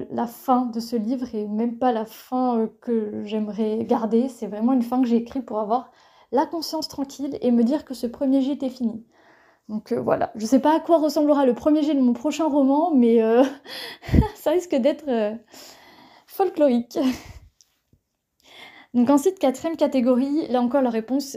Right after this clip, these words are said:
euh, alors là j'ai pas hésité une seconde. <laughs> Un genre littéraire ou un point de vue que tu penses ne jamais écrire, ou qui te pose problème à l'heure actuelle.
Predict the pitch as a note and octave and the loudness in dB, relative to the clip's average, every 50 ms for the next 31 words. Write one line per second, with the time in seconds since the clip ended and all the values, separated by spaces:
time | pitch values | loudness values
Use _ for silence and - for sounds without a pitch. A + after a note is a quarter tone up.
0 | - _ - - A3 G#3+ G#3+ G#3+ G#3+ G#3 G#3 - - A3+ A3 A3+ B3+ C4 B3+ B3 | -16 _ -6 -4 -2 0 0 0 0 0 -2 -2 -2 -2 0 2 4 4 4 4
1 | A#3+ A3+ A#3 G#3 G3+ - B3 - A#3 A#3 - - A#3 A3 A3+ A#3+ A#3 D4 B3+ - | 4 4 4 2 0 0 -2 0 0 -2 -2 -2 -2 -2 -2 -2 -2 -2 -4 -6
2 | - - _ _ _ _ _ _ _ _ _ _ _ - - - - - _ _ | -8 -20 _ _ _ _ _ _ _ _ _ _ _ -20 -20 -20 -20 -20 _ _
3 | _ - C4 B3+ B3+ D#4 D4 D4 C4+ C4+ - C#4+ C4 C4+ D4 D4+ - - - _ | _ 2 2 4 4 4 2 2 0 0 0 2 2 2 2 0 -2 -6 -16 _
4 | - B3 A#3 A3+ A#3 A#3 - D4+ D4 C#4 C4 A3+ A3 B3 C4+ C4+ - - - A#3 | -6 -2 -2 -2 -2 0 0 0 0 0 0 -2 -4 -4 -6 -8 -10 -12 -14 -14
5 | - - A#3+ A3 - C4+ C#4 D4 C#4+ C#4 A#3 A3 G#3 F#3+ A#3+ B3+ B3+ C4+ C4+ B3 | -14 -14 -16 -12 -8 -6 -6 -6 -4 -4 -4 -4 -4 -2 0 2 2 2 2 2
6 | A3 - - - - - - - _ _ _ - A#3 G3+ - _ - A3 - B3 | 0 -2 -6 -14 -18 -20 -20 -20 _ _ _ -16 -16 -16 -16 _ -16 -10 -8 -6
7 | A#3 B3+ D4+ D4 D4 - - B3 A3 B3+ B3+ A#3+ G#3+ G#3+ G#3+ G#3+ G#3+ - - A#3 | -2 0 0 0 0 -2 -2 0 0 2 2 0 0 0 -2 -4 -6 -10 -10 -12
8 | A#3 - | -14 -14